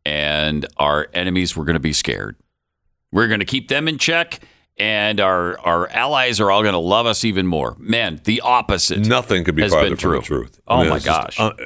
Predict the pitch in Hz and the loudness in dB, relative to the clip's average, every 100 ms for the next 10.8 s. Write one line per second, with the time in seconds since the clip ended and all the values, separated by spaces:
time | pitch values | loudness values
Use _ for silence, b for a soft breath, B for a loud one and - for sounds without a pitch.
0 | 65 104 98 - 110 98 98 80 - b | 0 2 2 0 -2 2 2 2 -4 b
1 | b 95 90 85 78 76 85 95 78 71 | b 2 4 6 4 2 0 0 2 0
2 | - 90 82 73 95 104 113 95 85 82 | -4 -16 -20 -2 2 4 4 4 4 4
3 | 73 82 73 67 69 67 69 69 - _ | 2 0 0 2 4 4 2 -2 -10 _
4 | _ _ - 107 92 90 123 85 - 120 | _ _ 0 4 4 4 4 2 2 2
5 | 107 101 92 90 110 117 101 95 85 78 | 4 4 4 4 2 0 2 2 2 2
6 | 113 98 87 80 82 69 62 69 - _ | 2 2 2 0 2 0 0 -6 -12 _
7 | - 69 78 80 85 82 82 101 101 90 | -12 -6 -4 -2 0 2 0 -2 -4 -4
8 | 87 90 76 80 76 - - 73 - 58 | -6 -8 -8 -12 -12 -12 -4 -4 -4 -8
9 | - b b b 87 85 101 87 78 - | -12 b b b 0 2 2 2 2 2
10 | 73 71 69 64 65 64 62 | 0 0 -2 -2 -2 -4 -10